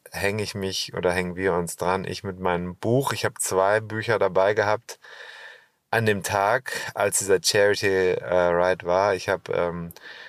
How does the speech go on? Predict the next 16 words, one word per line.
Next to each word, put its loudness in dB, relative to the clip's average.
äh, 0
Autogramme 2
in 2
den 2
Büchern 0
von 0
André -2
Greipel, 2
Christian -2
Knees, 0
äh, 0
Phil 2
Bauhaus 4
und 0
Marcel 0
Sieberg. 2